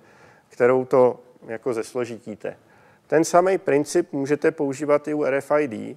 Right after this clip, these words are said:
nebo respektive měli byste. Jsou případy, kdy se to nedělá a pak to špatně dopadá. Eh, funguje to tady tak, že se používá něco, čemu se říká key derivation function.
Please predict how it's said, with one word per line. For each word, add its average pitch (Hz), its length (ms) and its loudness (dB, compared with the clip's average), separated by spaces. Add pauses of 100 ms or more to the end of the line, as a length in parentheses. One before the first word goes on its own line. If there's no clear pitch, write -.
(120)
nebo 113 240 -6
respektive 117 560 -4
měli 120 300 4
byste. 120 600 0 (480)
Jsou 139 180 -2
případy, 131 420 2
kdy 127 140 -4
se 135 160 -2
to 147 120 2
nedělá 135 720 6
a 123 40 8
pak - 240 -4
to 135 100 -4
špatně 135 380 -2
dopadá. 139 640 2 (400)
Eh, 117 340 0
funguje 151 400 0
to 170 120 -2
tady 170 260 -2
tak, 120 260 2
že 139 80 -4
se 160 160 -4
používá 147 560 0
něco, 139 300 -4
čemu 139 260 -8
se 139 180 -6
říká 143 440 -2
key 147 220 -10
derivation 135 600 -6
function. 180 600 -8